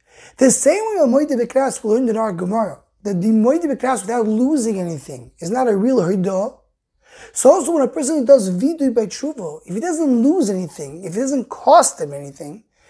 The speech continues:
it's not a full Vidui. So therefore he says that's the Pshat.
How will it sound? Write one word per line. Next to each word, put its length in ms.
it's 160
not 140
a 60
full 260
Vidui. 320
So 200
therefore 500
he 60
says 280
that's 260
the 60
Pshat. 500